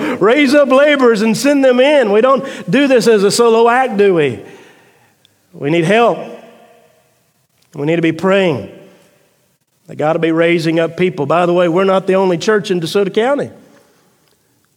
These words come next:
Uh, we, we have brothers and sisters who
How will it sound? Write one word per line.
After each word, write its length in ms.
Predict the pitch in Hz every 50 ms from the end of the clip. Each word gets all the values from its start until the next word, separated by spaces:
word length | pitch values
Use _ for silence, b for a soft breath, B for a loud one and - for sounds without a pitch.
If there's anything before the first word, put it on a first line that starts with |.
| _ _ _ -
Uh, 600 | 151 160 160 - - 175 175 170 170 170 175 180
we, 260 | 180 165 165 185 220
we 200 | 254 233 190 208 226
have 160 | 240 226 190
brothers 340 | 175 214 226 226 220 202 185
and 120 | 208 175
sisters 420 | 202 233 240 226 240 - 220 185 143
who 300 | 190 214 214 196 202